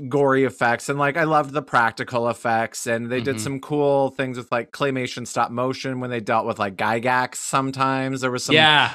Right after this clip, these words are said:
Speaker 1: like, some of those flashbacks. There were some really cool elements. Like, I could see what they were doing. I just, yeah, I just wanted it leaned into just a little bit more.
Speaker 2: And P G himself was just a great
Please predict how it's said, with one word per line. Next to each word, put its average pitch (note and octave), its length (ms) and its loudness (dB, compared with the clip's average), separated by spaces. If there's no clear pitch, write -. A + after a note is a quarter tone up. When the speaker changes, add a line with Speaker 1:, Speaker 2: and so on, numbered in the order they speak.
Speaker 1:
like, C3 120 2
some D3 120 2
of C#3+ 40 2
those C3 180 2
flashbacks. B2 640 4
There C3+ 100 0
were C3 60 -2
some C#3 200 -4
really C3+ 300 2
cool A#2+ 760 4
elements. B2+ 500 2
Like, D#3+ 100 0
I E3+ 120 2
could E3 200 -6
see - 220 -2
what G#3+ 200 6
they D3+ 120 6
were B2 180 2
doing. G#2+ 840 2
I B2 100 2
just, C#3 340 -4
yeah, A2 200 -2
I F#2+ 100 -6
just C#3 180 -6
wanted D3 280 2
it A2+ 320 0
leaned C#3 560 -8
into A#2+ 420 -8
just A2+ 300 -10
a A#2+ 80 -6
little G#2+ 260 -6
bit G#2+ 200 -10
more. A#2 440 -10
Speaker 2:
And D#3+ 160 2
P F#3+ 200 6
G D#3+ 240 4
himself A#2+ 600 0
was A2 100 -6
just A2+ 200 -6
a A#2 40 -4
great G#2+ 460 -6